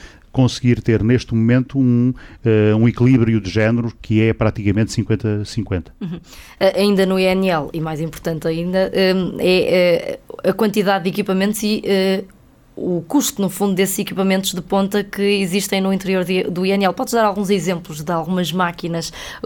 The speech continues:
Speaker 2: com que os investigadores trabalham, eh, diariamente?
Speaker 1: A investigação em ciência é dispendiosa. Eu não vou dizer cara, porque quando nós falamos em algo caro, eh, pensamos, eh, num gasto.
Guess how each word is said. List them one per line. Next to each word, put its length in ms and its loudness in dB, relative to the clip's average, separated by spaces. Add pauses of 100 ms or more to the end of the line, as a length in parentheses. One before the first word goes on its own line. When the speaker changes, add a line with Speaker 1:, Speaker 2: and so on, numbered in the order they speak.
Speaker 2:
com 160 2
que 220 -8
os 240 0
investigadores 560 2
trabalham, 640 -2
eh, 100 -4
diariamente? 640 -6 (440)
Speaker 1:
A 80 0
investigação 560 2
em 60 6
ciência 640 2
é 380 2
dispendiosa. 1120 0
Eu 80 4
não 120 4
vou 140 2
dizer 300 0
cara, 340 2
porque 420 -4
quando 220 2
nós 560 0
falamos 480 0
em 100 2
algo 280 0
caro, 400 2 (420)
eh, 880 4 (180)
pensamos, 760 0
eh, 1300 0
num 260 4
gasto. 400 -2